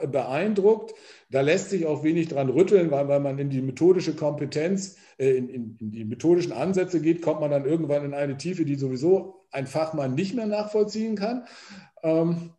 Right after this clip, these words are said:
und dann lässt man das auch lieber. Ähm, und im Vorweg auf unser Gespräch habe ich mir so ein paar Gedanken gemacht, weil bei meinen Partnern sind ja auch Unternehmen, die machen wirklich N P S und, und solche Sachen. Wir haben jetzt ein, ein Kundenprojekt,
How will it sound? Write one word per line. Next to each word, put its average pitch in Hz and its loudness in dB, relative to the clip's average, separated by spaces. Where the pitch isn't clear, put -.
und 131 -4
dann 143 2
lässt 160 2
man 127 -2
das 110 -4
auch 101 -8
lieber. 95 -12
Ähm, 127 0
und 143 -4
im 135 -4
Vorweg 190 4
auf 151 -4
unser 160 2
Gespräch 175 2
habe 175 2
ich 165 0
mir 160 2
so 151 0
ein 139 -2
paar 139 0
Gedanken 151 -2
gemacht, 175 2
weil 143 0
bei 123 -2
meinen 127 -2
Partnern 135 -4
sind 139 -2
ja 127 2
auch 127 0
Unternehmen, 127 -2
die 117 -6
machen 117 -6
wirklich - -10
N 117 -6
P 113 -8
S 131 -2
und, 110 -8
und 107 -12
solche 110 -6
Sachen. 107 -8
Wir 107 -6
haben 127 -4
jetzt 117 -6
ein, 107 -12
ein 117 -8
Kundenprojekt, 139 0